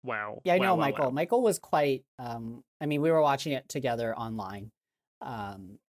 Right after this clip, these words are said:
Speaker 2: and Michael was quite taken with Tanner's, uh, Spanish sunflower.
Speaker 1: 'Cause I felt like the way that it used the color, his was the only one that not only brought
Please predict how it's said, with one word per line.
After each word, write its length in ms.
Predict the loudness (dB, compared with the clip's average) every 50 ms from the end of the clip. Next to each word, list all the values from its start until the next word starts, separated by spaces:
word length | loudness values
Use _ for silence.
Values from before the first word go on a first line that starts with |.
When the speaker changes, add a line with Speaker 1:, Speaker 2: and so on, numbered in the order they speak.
| -10 -8 -6
Speaker 2:
and 160 | -4 -2 -2
Michael 260 | -2 -2 -2 -4 -6
was 140 | -6 -6 -8
quite 320 | -10 _ _ -4 -4 -4 -8 _ _ _ _ _ _ _ _ _ -20 -20 -20 _ _ -8
taken 500 | -4 -4 -4 -2 -4 -6 -8 -8 -12 -20 _ _ _ -4
with 340 | -2 -2 -2 -4 -10 -20 -20 _ -10
Tanner's, 600 | -8 -6 -6 -4 -4 -4 -4 -6 -8 -8 -10 -14 _ _ _ _ _ _ -10
uh, 240 | -8 -6 -6 -6 -8
Spanish 420 | -10 -8 -8 -8 -8 -8 -10 -10
sunflower. 540 | -10 -10 -10 -10 -12 -14 -16 -16 -16 -20 -20 _ _ _ _ _ _ _ _ -20 -20 -20 -20 -20 -20 _ _ -6
Speaker 1:
'Cause 140 | -6 -4 0
I 160 | 0 0 0
felt 240 | 0 -2 -4 -4 -2
like 340 | -4 -4 -4 -6 -8 -10 -16 _ _ -16 -16 -16 -14
the 220 | -12 -4 -2 0 0
way 260 | 0 0 0 0 0
that 180 | 0 0 -2 -2
it 120 | -4 -6
used 680 | -8 -10 -8 -6 -4 -4 -4 -4 -4 -6 -10 -14 -10 -8
the 120 | -8 -8 -8 _ _ _ -6
color, 480 | -2 -2 0 0 -2 -2 -4 -4 -6
his 360 | -6 -6 -6 -4 -4 -6 -6 -6
was 240 | -6 -6 -6 -10 _ _
the 340 | -10 -6 -4 -4 -4 -4 -6 -6
only 320 | -4 -4 -4 -2 -2 -4
one 380 | -4 -4 -4 -4 -4 -4 -4 -4
that 180 | -4 -4 -4 -4
not 300 | -4 -2 -2 -2 -2 -4
only 300 | -4 -4 -4 -4 -6 -6
brought 560 | -6 -6 -6 -6 -6 -6 -8 -8 -10 -12